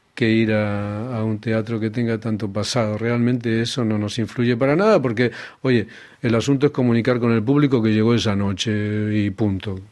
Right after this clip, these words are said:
Y hay que intentar que la pieza salga bien para esa gente que llegó esa, esa misma noche.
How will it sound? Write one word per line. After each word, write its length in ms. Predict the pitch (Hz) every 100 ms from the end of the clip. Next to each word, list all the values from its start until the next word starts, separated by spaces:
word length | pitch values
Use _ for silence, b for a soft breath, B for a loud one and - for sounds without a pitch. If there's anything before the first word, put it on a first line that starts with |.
| _ 117
Y 380 | 104 104 104
hay 140 | 104 104
que 100 | 113
intentar 560 | 104 107 101 113 110
que 100 | 110
la 160 | 107 104
pieza 280 | 101 110 120
salga 320 | 123 110 110
bien 240 | 120 151 147
para 180 | 127 110
esa 140 | 113
gente 340 | 120 131 139 127
que 100 | 110
llegó 280 | 107 104 104
esa, 280 | - 104
esa 220 | 104 - 110
misma 320 | 110 101 104
noche. 300 | 101 -